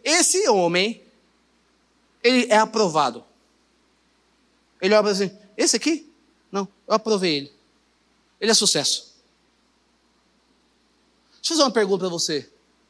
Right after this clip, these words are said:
Você é sucesso aos olhos de Deus? Minha pergunta é: Você, você vai ser uma pessoa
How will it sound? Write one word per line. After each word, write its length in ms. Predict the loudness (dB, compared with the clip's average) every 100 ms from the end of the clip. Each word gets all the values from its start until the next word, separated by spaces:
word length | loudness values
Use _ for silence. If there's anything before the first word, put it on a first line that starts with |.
| _ _ _ _ _ _ _ _
Você 160 | -4 2
é 100 | 2
sucesso 420 | 2 0 0 0
aos 120 | 0
olhos 180 | -2 -2
de 60 | -2
Deus? 440 | -4 -4 -8 -14 _ _ _ _ _ _ _ _ _ _ _ _ _ _ _ _ _ _ _ _ _ _ _ _ _ _ _ -20 -4
Minha 100 | 0
pergunta 480 | 2 2 2 0 0
é: 260 | -2 -6 -20 _ _ _ _ _ _ _ _ _ _ _ _ _ _ _ _ _ _ _ _ _ _ _ _ _ _
Você, 640 | 0 2 2 0 -4 -20 -20 _ -14
você 600 | -4 -2 -2 -2 0 0
vai 140 | 0
ser 140 | 0 -2
uma 140 | -2
pessoa 640 | -4 -8 -6 -8 -8 -10